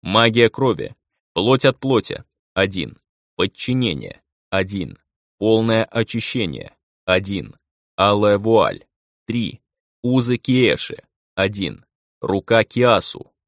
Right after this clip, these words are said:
один. Доспехи духа — один. Дыхание Айлура — один. Зов крови — один.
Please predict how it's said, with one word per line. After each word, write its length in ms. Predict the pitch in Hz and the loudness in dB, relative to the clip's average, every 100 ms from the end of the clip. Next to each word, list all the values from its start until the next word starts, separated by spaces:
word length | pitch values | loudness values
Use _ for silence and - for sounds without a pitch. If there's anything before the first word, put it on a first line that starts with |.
| _ | _
один. 440 | 90 87 101 87 - _ _ _ | -4 -4 -4 -10 -12 _ _ _
Доспехи 580 | - 92 - 139 131 139 | -2 0 0 0 0 0
духа — 520 | 127 151 139 - - - _ _ | 0 0 0 -4 -12 -14 _ _
один. 520 | 92 95 107 87 - _ _ _ | -2 -2 -2 -6 -8 _ _ _
Дыхание 680 | - 98 - 135 131 131 131 - | -4 -2 4 4 4 2 0 2
Айлура — 640 | 120 120 127 123 - - _ _ _ | 2 4 2 0 -2 -6 _ _ _
один. 480 | 87 92 104 87 50 _ _ _ | -2 0 -2 -8 -10 _ _ _
Зов 360 | 78 87 120 117 | -8 2 2 2
крови — 420 | 139 131 95 - - _ _ | 0 0 -2 -8 -16 _ _
один. 460 | 95 101 113 71 | 0 0 -2 -6